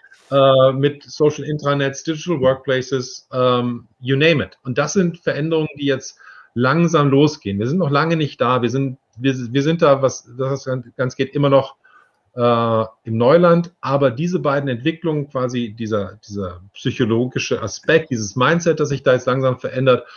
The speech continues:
und das technische Set, das Toolset, äh, das sich verändert und mittendrin quasi meine Fähigkeiten und Fertigkeiten, damit umzugehen, also das Skillset verändert sich auch.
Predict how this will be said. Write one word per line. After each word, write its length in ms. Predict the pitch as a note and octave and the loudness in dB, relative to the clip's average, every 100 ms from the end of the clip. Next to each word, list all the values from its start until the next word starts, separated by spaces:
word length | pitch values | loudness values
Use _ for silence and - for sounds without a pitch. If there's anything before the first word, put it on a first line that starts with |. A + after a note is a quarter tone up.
| - _ _ - | -20 _ _ -2
und 340 | E3 F3 - _ _ _ _ _ _ - | 2 2 -2 _ _ _ _ _ _ -2
das 260 | C3 - | -2 -4
technische 500 | - F3 F3+ G3 - | 0 0 2 -2 -2
Set, 380 | D3 E3 D#3 D#3 | 0 2 2 -2
das 300 | - C3+ A#2+ | -12 -8 -6
Toolset, 640 | - F3+ G3+ F#3+ D#3 D3+ - | -2 -2 0 0 -2 -4 -6
äh, 260 | D3+ D3 | 0 0
das 140 | D3 C#3 | 0 -6
sich 120 | C3+ | -6
verändert 520 | C#3+ D3 C#3+ C#3+ - _ _ _ _ _ | -4 0 2 2 0 _ _ _ _ _
und 220 | D3 B2 | -4 0
mittendrin 500 | D#3 F3 D3+ D#3+ D#3+ | 0 0 -2 0 -2
quasi 680 | D3 C#3 C3+ C3 B2+ B2+ G2 A2 A#2 A#2+ | -2 0 0 -2 -2 -4 -8 -20 -20 -10
meine 300 | B2 C3+ C#3+ | -2 0 0
Fähigkeiten 520 | - D3 C#3+ D3+ C3 | 0 -2 0 -2 -2
und 40 | - | -2
Fertigkeiten, 500 | B2+ C3+ C#3 C#3 B2+ | -2 -2 -2 -2 -2
damit 220 | A#2+ - | -4 0
umzugehen, 960 | E3+ E3+ C3 B2 - - A2 G2+ G2 | -2 -2 -2 -4 -6 -16 -10 -8 -8
also 160 | G2 G#2+ | -8 -8
das 140 | G2+ | -8
Skillset 420 | - D#3 D3+ G#2 - | -4 -2 0 -2 -6
verändert 320 | A#2 C3 B2+ | -6 -4 -4
sich 180 | A#2+ - | -6 0
auch. 360 | C#3+ - - | 0 0 -8